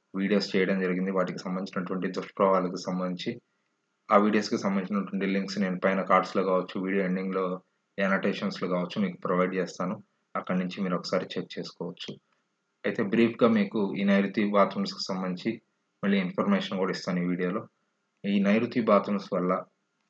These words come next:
అన్ని రకాలైనటువంటి సమస్యలకి ప్రధాన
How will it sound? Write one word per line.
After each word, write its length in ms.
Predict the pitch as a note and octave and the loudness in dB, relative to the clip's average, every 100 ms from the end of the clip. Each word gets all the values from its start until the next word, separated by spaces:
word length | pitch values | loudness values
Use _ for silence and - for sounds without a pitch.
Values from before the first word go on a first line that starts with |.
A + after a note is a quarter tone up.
| _ _ _ _ _ | _ _ _ _ _
అన్ని 260 | G#2 A2 B2 | 0 2 2
రకాలైనటువంటి 800 | A#2 G#2+ A2+ G#2+ G#2 G2+ G#2+ G2 G2+ | 2 2 4 6 4 2 0 -4 -2
సమస్యలకి 680 | G2+ F#2+ - G2 F2+ G2+ F#2 G2+ _ _ _ - | -2 -2 -2 -2 -2 -2 -2 -4 _ _ _ 0
ప్రధాన 380 | G#2+ G2+ G#2+ | 2 4 4